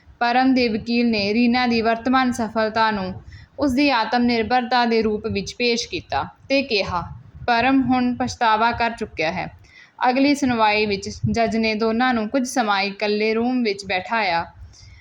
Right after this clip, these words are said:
ਜਦੋਂ ਰੀਨਾ ਅਤੇ ਪਰਮ ਆਹਮਣੇ ਸਾਹਮਣੇ ਬੈਠੇ, ਪਰਮ ਨੇ ਹੌਲੀ ਜਿਹੀ ਕਿਹਾ,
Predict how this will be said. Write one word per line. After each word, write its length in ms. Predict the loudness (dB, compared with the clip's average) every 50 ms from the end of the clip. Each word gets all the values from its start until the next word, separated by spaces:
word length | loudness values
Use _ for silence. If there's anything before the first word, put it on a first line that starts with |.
| -18 _ -4
ਜਦੋਂ 280 | -2 0 2 2 2
ਰੀਨਾ 420 | 2 2 0 0 -2 -2 -2 -2 -2
ਅਤੇ 180 | -2 -2 -2
ਪਰਮ 300 | 0 0 0 0 0 0
ਆਹਮਣੇ 360 | 0 0 0 0 0 0 0
ਸਾਹਮਣੇ 440 | 0 0 -2 -2 -2 -2 -4 -2 -2
ਬੈਠੇ, 420 | -2 -2 -4 -4 -6 -8 -8 -8 -8 -10 -16 -20 -20 _ -20 -20 -10 -4
ਪਰਮ 240 | -2 0 2 2 2
ਨੇ 180 | 2 2 2 2
ਹੌਲੀ 320 | 2 2 2 2 2 2
ਜਿਹੀ 280 | 2 2 0 0 -2 -4
ਕਿਹਾ, 380 | -4 -4 -4 -2 -4 -4 -6